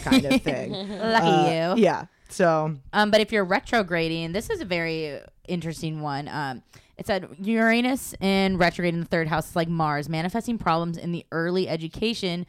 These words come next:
Speaker 2: doing sudden rebellious urges. Um, it's been observed people tolerating their siblings and then just one day breaking off relationships completely.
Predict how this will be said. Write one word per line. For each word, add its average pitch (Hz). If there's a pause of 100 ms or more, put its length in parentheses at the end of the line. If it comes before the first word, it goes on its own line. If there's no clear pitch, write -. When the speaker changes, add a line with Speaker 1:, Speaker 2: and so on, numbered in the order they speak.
(200)
Speaker 2:
doing 190
sudden 226
rebellious 165
urges. 170 (400)
Um, 175
it's 185
been 208
observed 185
people 185
tolerating 196
their 233
siblings 240
and 175
then 180
just 175
one 165
day 160
breaking 151
off 139
relationships 139
completely. 131